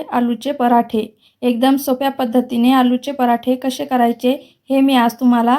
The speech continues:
दाखवणार आहे. तुम्हीही माझ्या पद्धतीने आलूचे पराठे करून पहा आणि आवडल्यास मला कमेंट करून नक्की कळवा. आलूचे पराठे बऱ्याचशा मुलांना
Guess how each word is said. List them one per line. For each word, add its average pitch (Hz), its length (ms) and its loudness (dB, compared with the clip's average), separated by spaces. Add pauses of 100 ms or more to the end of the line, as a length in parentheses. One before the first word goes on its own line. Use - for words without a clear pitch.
(160)
दाखवणार 262 460 0
आहे. 240 260 2 (360)
तुम्हीही 269 560 4 (120)
माझ्या 247 300 0
पद्धतीने 247 540 0
आलूचे 254 380 2
पराठे 247 420 0
करून 262 320 0
पहा 254 300 0 (360)
आणि 262 200 2
आवडल्यास 254 640 2
मला 247 260 2
कमेंट 254 400 2
करून 254 300 0 (100)
नक्की 254 300 0
कळवा. 226 340 0 (560)
आलूचे 240 400 -4
पराठे 254 640 0
बऱ्याचशा 254 580 -4
मुलांना 240 540 0